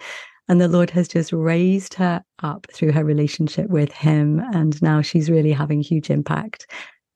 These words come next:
And so, yeah, she is the vice president of original content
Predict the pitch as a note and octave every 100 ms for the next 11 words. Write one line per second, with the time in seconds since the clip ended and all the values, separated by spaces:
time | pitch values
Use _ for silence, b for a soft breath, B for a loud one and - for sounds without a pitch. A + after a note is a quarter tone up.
0 | - F3 F3 - F#3 F#3 - - - -
1 | - - A3 G#3+ G3 E3+ E3 A3 - F#3
2 | D#3 F3+ G#3+ - F3 D#3+ D3+ D#3 G#3 -
3 | _ _ - E3 D#3+ E3+ - F#3+ G3 -
4 | E3 D#3 E3 D#3 D#3+ -